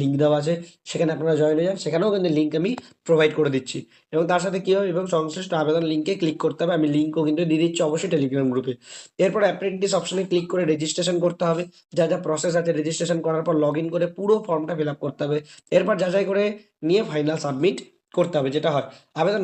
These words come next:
মূল্য এখানে আপনাদের কত চাওয়া হয়েছে, এখানে কিন্তু আপনাদের কোনো রকম আবেদন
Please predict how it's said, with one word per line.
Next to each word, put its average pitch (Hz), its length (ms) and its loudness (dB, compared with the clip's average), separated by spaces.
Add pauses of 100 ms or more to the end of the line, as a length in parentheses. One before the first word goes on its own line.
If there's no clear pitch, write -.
মূল্য 202 160 2 (100)
এখানে 214 200 0
আপনাদের 196 300 -2
কত 165 100 2 (120)
চাওয়া 139 160 2
হয়েছে, 131 180 -2
এখানে 160 200 0
কিন্তু 180 180 0
আপনাদের 180 260 -2 (360)
কোনো 175 200 2
রকম 190 160 0 (100)
আবেদন 165 260 0